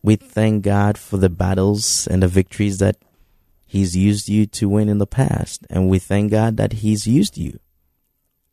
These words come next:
But see, the end of a thing is more important than the beginning thereof. Which means that this walk that we're walking,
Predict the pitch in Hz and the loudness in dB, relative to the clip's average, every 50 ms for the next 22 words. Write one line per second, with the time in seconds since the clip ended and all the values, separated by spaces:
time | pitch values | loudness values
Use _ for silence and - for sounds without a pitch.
0 | _ _ _ _ _ _ _ - _ - 117 110 - - 127 135 127 127 123 - | _ _ _ _ _ _ _ -8 _ -4 -2 0 0 0 0 0 0 0 -2 -2
1 | _ _ _ _ - - - - 392 349 311 339 359 - - - - _ _ - | _ _ _ _ -2 -2 0 0 2 2 2 2 0 0 -4 -8 -10 _ _ 0
2 | 110 110 107 - - - 104 - - _ _ _ 101 98 101 104 104 104 110 110 | 2 2 2 0 -2 -4 -4 -4 -6 _ _ _ -2 0 2 2 2 2 2 0
3 | 110 113 - - _ _ _ _ _ _ - 107 104 - - 104 110 113 110 95 | 0 -2 -6 -10 _ _ _ _ _ _ -4 -2 -2 -2 0 0 2 2 2 2
4 | 92 - - - - - 104 90 90 90 87 87 90 87 87 90 98 85 - 98 | 0 -2 -2 -4 -2 0 0 0 2 2 2 2 2 2 0 -2 -4 -4 -2 0
5 | 92 92 92 92 87 87 82 82 85 - _ _ _ _ _ _ _ _ _ _ | 2 2 2 0 0 -2 -2 -4 -6 -10 _ _ _ _ _ _ _ _ _ _
6 | _ _ _ _ _ _ _ _ _ _ _ _ _ _ _ _ _ _ _ 101 | _ _ _ _ _ _ _ _ _ _ _ _ _ _ _ _ _ _ _ -4
7 | 135 165 - - 160 165 160 143 131 135 127 120 113 101 101 - - 143 175 - | -4 -4 -2 0 0 0 2 0 0 -2 -2 -4 -6 -10 -8 -2 0 0 0 2
8 | - - - - - - - _ _ _ _ _ _ _ _ _ - 92 98 104 | 0 0 0 -2 -4 -6 -10 _ _ _ _ _ _ _ _ _ -12 -6 -2 0
9 | 117 135 160 - - - _ - - _ - 131 135 135 135 117 113 117 123 143 | 0 2 0 0 -2 -6 _ -20 -18 _ -4 -4 -2 0 2 2 2 2 2 0
10 | 165 160 - - 104 85 90 104 117 | 0 -2 -4 -4 -2 0 0 0 -2